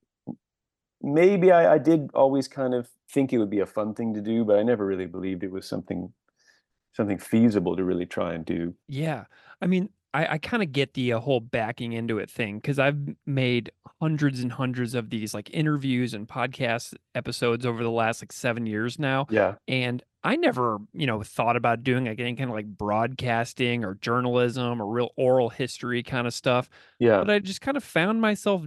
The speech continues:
Speaker 2: doing it, and it just k-, kinda stuck, you know what I mean? So I kinda resonate
Speaker 1: Sure.
Speaker 2: with that, even though,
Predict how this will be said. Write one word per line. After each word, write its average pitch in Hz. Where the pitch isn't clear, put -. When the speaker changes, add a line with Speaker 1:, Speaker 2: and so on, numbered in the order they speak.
Speaker 2:
doing 196
it, 113
and 151
it 147
just -
k-, -
kinda 147
stuck, -
you 127
know 123
what 127
I 120
mean? 127
So -
I 139
kinda -
resonate 123
Speaker 1:
Sure. -
Speaker 2:
with -
that, 98
even 147
though, 127